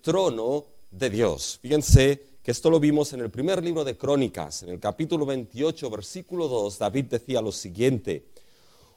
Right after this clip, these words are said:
"Una casa en la cual reposará el arca del pacto de Jehová, y para que el estrado de los pies de nuestro Dios", el estrado de los pies de nuestro Dios. Por lo tanto, el arca también era representativa del estrado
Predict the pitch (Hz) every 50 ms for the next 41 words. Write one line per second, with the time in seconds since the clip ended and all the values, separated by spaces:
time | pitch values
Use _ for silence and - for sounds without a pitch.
0 | - - - 135 165 170 151 - - 165 175 - - - 147 139 127 113 - 147
1 | 160 160 160 147 143 135 110 - 113 - - 127 135 143 135 135 143 143 135 -
2 | - 113 98 92 90 85 - - _ 156 170 170 - - - 143 117 104 - -
3 | 156 160 143 120 113 107 107 113 113 - - - - - 120 110 - 127 117 110
4 | 110 - - 120 113 107 101 98 - - - - - - 156 165 180 180 175 156
5 | 156 170 170 165 165 165 - - - - - - 85 98 127 151 139 123 120 123
6 | 143 151 139 104 82 87 98 104 101 - - - - 135 147 139 139 117 - -
7 | 117 110 104 98 92 - - - 90 78 85 85 76 65 65 - - - - -
8 | - 98 98 101 98 - - - - - _ - 131 151 170 170 147 131 110 101
9 | 98 98 90 - - - _ 95 98 92 90 - 87 85 80 80 - - 90 82
10 | 80 80 76 - - - 104 147 165 180 180 170 151 131 123 135 156 185 185 175
11 | - - 131 117 113 113 113 113 147 151 147 131 123 113 - - - 123 120 -
12 | - 117 113 - - 110 110 104 - 101 101 - - 175 180 156 156 131 123 113
13 | 104 87 - - - - _ 156 170 190 175 120 95 95 107 120 120